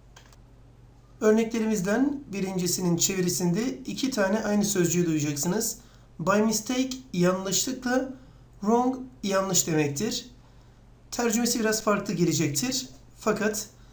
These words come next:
birebir tercüme edeceğim için buna şimdiden hazırlıklı olun. "I went to the wrong room by mistake." Yanlışlıkla yanlış odaya gittim.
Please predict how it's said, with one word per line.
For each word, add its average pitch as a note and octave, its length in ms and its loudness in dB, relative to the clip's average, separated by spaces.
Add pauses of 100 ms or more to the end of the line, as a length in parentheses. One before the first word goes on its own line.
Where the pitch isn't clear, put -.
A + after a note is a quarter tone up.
(200)
birebir G#3 340 4
tercüme F#3 400 0
edeceğim E3+ 380 2
için A#3 380 -2
buna F3+ 220 -2
şimdiden F#3+ 600 0
hazırlıklı E3+ 520 -2
olun. D3 360 0 (640)
"I G3+ 80 2
went A#3 260 2
to B3 80 -2
the G#3 80 0
wrong G#3+ 400 2
room E3+ 520 2 (180)
by F3 160 0
mistake." D3 460 0 (560)
Yanlışlıkla G#3 1000 2
yanlış G3 640 0
odaya F3 500 2 (300)
gittim. C#3 560 0